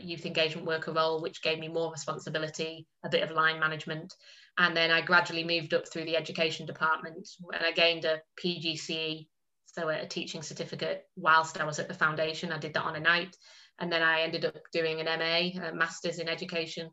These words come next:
at Teesside University, also on a night, um, which was challenging in itself, but very interesting. Um,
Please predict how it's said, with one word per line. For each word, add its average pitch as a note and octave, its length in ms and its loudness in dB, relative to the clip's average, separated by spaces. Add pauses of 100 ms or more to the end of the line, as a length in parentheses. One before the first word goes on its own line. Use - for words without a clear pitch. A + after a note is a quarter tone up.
at F#3+ 140 -12
Teesside D#3+ 360 -6
University, D#3+ 720 -6 (360)
also D#3 480 0 (360)
on D#3 120 -2
a D3+ 80 -6
night, D#3 340 -2 (500)
um, E3 420 2
which F#3 240 -6
was - 200 -8 (280)
challenging D#3 540 4
in D#3 80 -4
itself, D3+ 420 0 (160)
but D#3+ 240 2
very F3 520 6 (600)
interesting. D#3+ 720 -2 (240)
Um, D#3+ 500 2